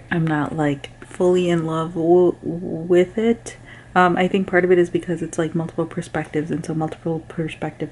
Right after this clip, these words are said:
books feel like they take a really long time to, like, set up. Ooh, excuse me, to set up because, um, you're constantly switching perspectives, and so it takes a while. So now that I'm at the halfway point, I finally feel like things are starting to happen,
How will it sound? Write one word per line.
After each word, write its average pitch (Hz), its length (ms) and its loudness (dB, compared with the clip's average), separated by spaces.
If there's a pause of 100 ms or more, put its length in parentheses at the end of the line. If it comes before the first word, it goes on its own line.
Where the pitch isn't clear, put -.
books - 380 -8
feel 160 360 -6
like 151 300 -2
they 151 100 -2
take - 280 -8
a 180 40 -2
really 185 280 4
long 190 220 4
time 208 440 0 (220)
to, 240 220 12
like, 226 180 8
set 247 400 10
up. 247 360 10 (480)
Ooh, 403 240 12
excuse 269 600 8
me, 170 180 8 (240)
to 202 140 4
set 190 220 4
up 180 160 4
because, 180 400 6
um, 151 360 2 (1080)
you're 165 180 0
constantly 156 420 -2
switching 160 380 -2
perspectives, 151 580 -4
and 160 140 -2
so 156 80 -2
it 147 100 0
takes - 240 -8
a 151 80 0
while. 143 240 0
So 156 160 -6
now 175 160 2
that 196 120 2
I'm 175 100 2
at 160 160 0
the 180 60 -6
halfway 165 400 -2
point, 143 340 -2 (360)
I - 40 -6
finally 170 300 4
feel 165 160 2
like 147 160 2
things 143 240 0
are 151 80 4
starting 139 280 2
to 135 60 2
happen, 147 480 -4